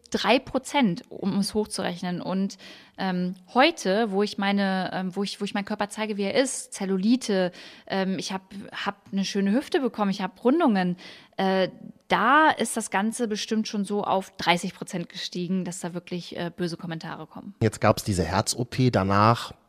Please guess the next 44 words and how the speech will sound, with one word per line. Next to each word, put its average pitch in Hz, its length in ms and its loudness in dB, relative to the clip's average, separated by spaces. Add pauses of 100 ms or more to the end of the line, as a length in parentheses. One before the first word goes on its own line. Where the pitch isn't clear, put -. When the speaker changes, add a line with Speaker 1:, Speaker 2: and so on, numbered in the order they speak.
(1040)
Speaker 2:
warst 107 360 0
du - 100 2
in 147 220 8
dir 131 140 8
drin 117 260 6
einfach 92 320 -2
verändert. - 540 -8
Speaker 1:
Genau, 214 160 4
also 185 180 2
du 226 80 2
musst 240 160 2
dir 214 60 -6
vorstellen, 254 380 0
ich 208 100 -6
hatte 202 120 -4
jetzt 190 180 -10
die 170 80 -4
O 175 40 -6
P 269 280 0 (300)
und 220 280 2
durfte 226 220 4
erst 240 120 0
mal 214 100 2
ein 202 80 -2
halbes 226 220 4
Jahr 226 140 0
eh 214 100 0
keinen 226 200 -2
Sport 254 420 2
machen. 180 260 0
Das 185 220 -4
heißt, 233 340 4
auf 208 140 0
meinem 202 200 2
Kanal 220 580 4
ist - 300 -4
Sport 254 400 0
sozusagen 196 520 -2
weggefallen 208 760 0 (260)
und - 200 0
auch 175 100 2
mein 180 180 -2
Sixpack. - 600 -4
Und, 185 360 -2